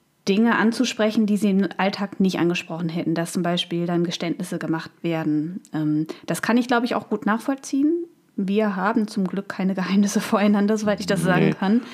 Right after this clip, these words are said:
Speaker 2: nee.
Speaker 1: Ähm, man weiß halt nicht, wie es ist, wenn die Wirkung weg ist, ne?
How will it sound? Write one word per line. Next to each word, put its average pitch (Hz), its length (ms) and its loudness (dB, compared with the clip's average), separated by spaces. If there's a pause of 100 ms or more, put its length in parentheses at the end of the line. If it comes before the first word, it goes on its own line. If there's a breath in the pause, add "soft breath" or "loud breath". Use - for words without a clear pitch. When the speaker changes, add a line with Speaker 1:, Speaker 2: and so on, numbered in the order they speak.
(100)
Speaker 2:
nee. 165 160 0 (240 loud breath)
Speaker 1:
Ähm, 185 420 2 (760 loud breath)
man 220 220 4
weiß 233 200 4
halt 247 100 2
nicht, 240 180 2
wie 233 100 4
es 240 60 0
ist, 233 180 0
wenn 202 100 2
die 208 120 2
Wirkung 208 280 0
weg 180 180 -4
ist, - 180 -6
ne? 269 220 2